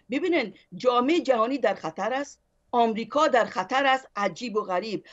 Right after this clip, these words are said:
الان چند تا از این، اه، چیزای دیگه اومده بیرون، گروه‌های وحشی دیگه اومدن،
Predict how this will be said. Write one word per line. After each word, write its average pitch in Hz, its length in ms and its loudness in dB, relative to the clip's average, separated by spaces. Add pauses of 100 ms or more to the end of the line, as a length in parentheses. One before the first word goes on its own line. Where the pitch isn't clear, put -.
(120)
الان 277 480 2
چند 277 300 -4
تا 269 340 0 (260)
از 202 200 -2
این، 240 300 0 (540)
اه، 180 560 6 (1300)
چیزای 240 380 2
دیگه 208 160 0
اومده 175 380 4
بیرون، 165 420 0
گروه‌های 226 880 4 (560)
وحشی 269 560 -2
دیگه 185 260 -4
اومدن، 160 560 -2